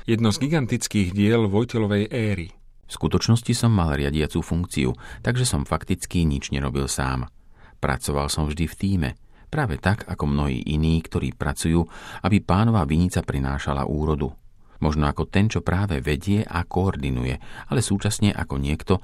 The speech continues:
Speaker 2: kto nie je stvorený na to, aby bol prvým a bral na seba zodpovednosť za všetko. Pripadlo mi, že pri veľkých pápežoch musia byť aj malí, ktorí prispejú tým, čím môžu. V tomto zmysle som v prvom príhovore povedal, čo som v tej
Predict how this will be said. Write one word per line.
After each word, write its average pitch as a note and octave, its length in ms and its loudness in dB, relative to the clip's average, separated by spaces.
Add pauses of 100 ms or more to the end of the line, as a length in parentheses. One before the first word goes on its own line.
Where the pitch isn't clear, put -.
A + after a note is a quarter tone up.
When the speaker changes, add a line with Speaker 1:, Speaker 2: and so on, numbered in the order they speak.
(300)
Speaker 2:
kto F#2 160 2
nie D2+ 380 0
je - 20 -6
stvorený C2+ 560 -4
na C#2 160 -2
to, E2+ 240 0
aby E2+ 220 2
bol C#2 180 0
prvým D2+ 560 0 (160)
a G2 80 2
bral C#2 320 0
na C2 80 -2
seba C2+ 240 -2
zodpovednosť B1+ 720 -2
za C2 80 0
všetko. - 340 -4 (600)
Pripadlo C2+ 420 2
mi, G2+ 220 6 (240)
že F#2+ 100 4
pri F2 140 4
veľkých F#2 420 2
pápežoch F#2 460 2
musia D#2+ 340 0
byť E2 220 -4
aj D#2+ 160 2
malí, C2 480 -2 (260)
ktorí C#3+ 220 2
prispejú D2 640 0
tým, G2 340 2
čím E2+ 240 0
môžu. C2 540 -2 (560)
V - 180 2
tomto C3+ 160 4
zmysle G2 320 6
som C2 160 2
v - 80 -6
prvom F#2+ 320 4
príhovore C2+ 400 2
povedal, C#2+ 480 4 (240)
čo - 160 0
som D#2+ 160 2
v - 80 -10
tej C#2 160 0